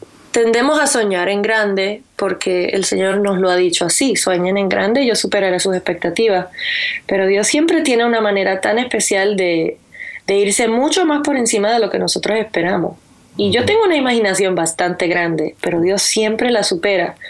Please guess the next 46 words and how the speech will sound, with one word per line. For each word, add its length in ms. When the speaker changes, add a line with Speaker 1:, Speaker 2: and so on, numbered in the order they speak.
Speaker 1:
Él 160
siempre, 760
dice 360
la 100
Biblia, 380
que 240
hará 240
cosas 360
aún 300
mayores, 600
más 240
abundantes 560
de 80
las 100
que 100
nosotros 360
pensamos 480
o 40
concebimos 520
o 60
soñamos. 420
Y, 540
y 160
eso 320
es 80
lo 160
que 200
es 80
Eterno 300
Life, 440
eh, 80
y 180
en 120
la 80
etapa 300
de 80
mi 120
vida 220
en 80
que 100
estoy 220
ahora 180
mismo, 260
es 60
simplemente 520
disfrutando 880